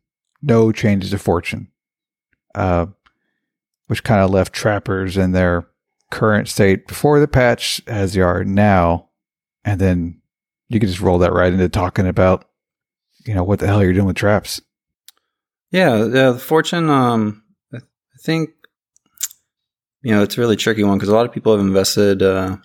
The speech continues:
Speaker 2: a lot of money 'cause Fortune's definitely one of the more expensive aspects. A lot of time leveling it. And, um, you know, even though trappers are not a,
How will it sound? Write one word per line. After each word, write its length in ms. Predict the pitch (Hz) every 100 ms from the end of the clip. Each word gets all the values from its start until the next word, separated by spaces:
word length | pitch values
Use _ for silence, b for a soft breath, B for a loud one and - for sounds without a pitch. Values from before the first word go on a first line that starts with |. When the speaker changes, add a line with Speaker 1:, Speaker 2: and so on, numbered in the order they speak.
| -
Speaker 2:
a 40 |
lot 160 | 95 95
of 60 | 92
money 440 | 92 92 104 110 _ _
'cause 400 | 95 90 - -
Fortune's 580 | - 92 92 92 92 - -
definitely 320 | 95 95 92
one 80 | 95
of 60 | 92
the 60 |
more 140 | 92 92
expensive 640 | - 95 - 98 - - _ _ _
aspects. 640 | 107 104 - 113 110 - - b b b b b
A 60 | 101
lot 120 | 98
of 40 | 90
time 380 | 107 104 95
leveling 440 | 95 101 98 92 92
it. 320 | 92 92 - _ b b b b b b b
And, 460 | - 98 98 98 98
um, 640 | 98 95 95 92 92 92 - _ _ _ _ _ _ _ -
you 100 | 95
know, 240 | 92 92 _ -
even 200 | 101 101
though 180 | 95
trappers 580 | 92 - 101 95 98 95
are 300 | 95 95 98 - 101 -
not 420 | - 104 107 101
a, 180 | 95